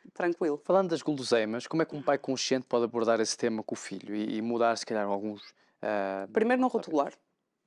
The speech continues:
Speaker 1: Se não rotularmos, não estamos a cri-, depois, não criarmos, por exemplo,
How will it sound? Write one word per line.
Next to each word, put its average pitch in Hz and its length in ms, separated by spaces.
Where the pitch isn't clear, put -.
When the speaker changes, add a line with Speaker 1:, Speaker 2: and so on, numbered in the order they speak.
Speaker 1:
Se - 180
não 202 80
rotularmos, 156 800
não 170 120
estamos 180 300
a 185 60
cri-, 180 280
depois, 208 600
não 202 200
criarmos, 185 420
por - 100
exemplo, 175 500